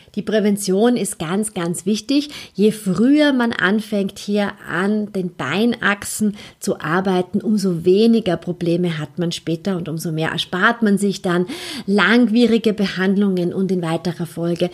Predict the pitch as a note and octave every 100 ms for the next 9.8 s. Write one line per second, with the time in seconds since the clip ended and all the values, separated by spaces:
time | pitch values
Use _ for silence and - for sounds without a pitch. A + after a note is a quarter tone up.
0 | - - - E3+ D#3+ E3 - D#3+ E3 E3
1 | D#3+ E3 D3 D3 A#2+ F3+ D#3+ D3+ - -
2 | - D#3+ D#3+ D#3 D3+ D3 D#3+ - - -
3 | D#3 - D#3+ C3+ A#2+ - E3 - - E3+
4 | - F#3+ - - D#3+ - - - - _
5 | _ _ _ _ _ _ - - G3 G3+
6 | - - - - - D#4 D4+ C#4 B3+ G#3
7 | G3+ - - A#3+ C4+ E4 - E4+ E4+ C#4+
8 | C#4 - A#3+ A#3+ D#4+ G#4+ - - _ E4
9 | F4 E4+ - E4+ - C4+ D4